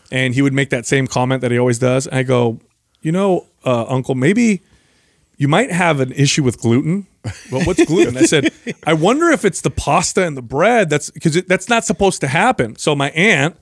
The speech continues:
Speaker 1: started serving him gluten-free pasta, which at first he complained 'cause, "Oh, it's not the same," or whatever. But then he's like, "Oh my God, the difference. Like, my stomach doesn't get so hard." It's like, this is, like, decades of him doing this,
Speaker 2: Yeah,
Speaker 1: right?
Speaker 2: yeah.
Speaker 1: Because you're not in your body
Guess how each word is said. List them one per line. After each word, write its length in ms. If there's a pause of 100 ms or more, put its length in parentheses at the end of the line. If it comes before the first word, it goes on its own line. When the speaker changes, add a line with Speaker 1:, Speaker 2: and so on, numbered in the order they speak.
(500)
Speaker 1:
started 260
serving 360
him 380 (100)
gluten-free 400
pasta, 480
which 180
at 80
first 180
he 40
complained 420
'cause, 140
"Oh, 140
it's 100
not 140
the 80
same," 260
or 20
whatever. 260 (440)
But 100
then 160
he's 160
like, 380 (220)
"Oh 200
my 120
God, 320
the 60
difference. 500
Like, 240 (200)
my 100
stomach 340
doesn't 260
get 160
so 180
hard." 320
It's 100
like, 120
this 160
is, 100
like, 240 (460)
decades 420
of 100
him 180
doing 280
this, 200
Speaker 2:
Yeah, 80
Speaker 1:
right? 300
Speaker 2:
yeah. 60
Speaker 1:
Because 260
you're 100
not 180
in 80
your 100
body 640